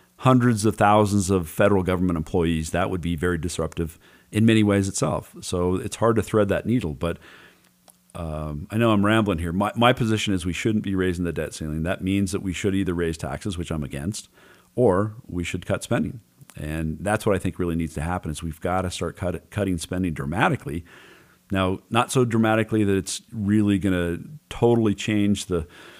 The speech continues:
uh, the stability, uh, that Americans count on, but there's,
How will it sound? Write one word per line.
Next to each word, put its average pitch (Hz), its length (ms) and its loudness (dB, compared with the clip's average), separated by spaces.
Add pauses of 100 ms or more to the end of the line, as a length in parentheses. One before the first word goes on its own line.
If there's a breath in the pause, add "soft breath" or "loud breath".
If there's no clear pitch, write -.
(380 loud breath)
uh, 85 240 -4
the 87 120 -4
stability, 101 800 2
uh, 82 180 -6
that 87 200 -8 (320)
Americans 90 480 -2
count 127 360 -2
on, 73 420 -6 (180)
but 87 320 -4 (260)
there's, 101 300 0